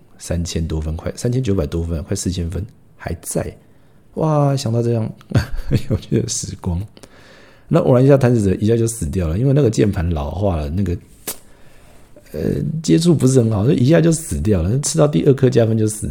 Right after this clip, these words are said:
掉了。然后再看到那个讯息夹，诶，我就看到那三十篇讯息，想到当年单纯的要去关心对方，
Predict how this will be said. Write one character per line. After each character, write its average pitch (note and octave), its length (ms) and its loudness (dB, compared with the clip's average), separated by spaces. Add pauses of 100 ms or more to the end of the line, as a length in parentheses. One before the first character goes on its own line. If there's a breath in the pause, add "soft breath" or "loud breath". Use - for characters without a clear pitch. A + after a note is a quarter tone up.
掉 D2+ 220 -2
了。 C#3 180 -6 (560 soft breath)
然 D3+ 220 0
后 F#3 180 2 (220)
再 F#3+ 160 0
看 E3+ 340 -2
到 C3+ 160 4
那 C3 120 2
个 G#2 120 4
讯 G2+ 200 0
息 F#2 160 -6
夹， - 180 -6 (1200)
诶， E3+ 60 2
我 B2 80 4
就 G#2 120 -2
看 F2+ 260 -2
到 E2+ 260 -6 (400)
那 A2+ 140 -2
三 G2 220 -2
十 - 100 -6
篇 E2 280 -4
讯 E2 280 -6
息， - 180 -10 (840 soft breath)
想 F#2 220 0
到 F#2+ 240 4 (160)
当 G#2 180 4
年 D2+ 240 -2 (1160)
单 A#2 220 0
纯 F#2+ 240 -4
的 D#2+ 60 -2
要 F2+ 160 0
去 F#2 140 -2
关 F#2 240 -2
心 F2+ 180 -4
对 E2+ 160 -2
方， F2+ 260 -8